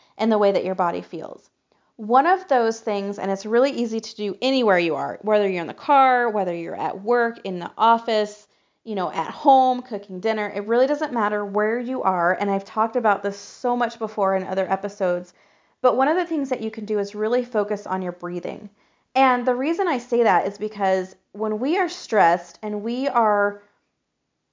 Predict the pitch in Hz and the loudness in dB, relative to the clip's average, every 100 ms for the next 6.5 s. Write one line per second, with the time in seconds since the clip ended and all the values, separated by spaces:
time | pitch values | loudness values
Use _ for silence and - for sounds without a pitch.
0 | 226 226 254 294 302 294 254 240 240 240 | -18 -6 0 0 0 2 2 2 0 -2
1 | 220 202 202 208 214 196 196 - 208 220 | -2 -2 -4 -6 -6 -8 -8 -4 -4 -4
2 | 208 202 190 175 175 - 196 185 - 190 | -6 -2 2 4 4 0 -6 -8 -6 -6
3 | 180 196 226 240 233 220 - 208 208 190 | -4 0 0 0 -4 -6 0 0 0 -2
4 | 185 208 233 220 214 208 208 196 180 196 | -4 -4 -4 -2 -4 -2 -2 -2 -2 -4
5 | 185 185 226 254 240 208 - 196 190 190 | -6 -4 -2 0 0 -2 -2 0 0 0
6 | 190 175 196 202 185 | -4 -2 0 2 0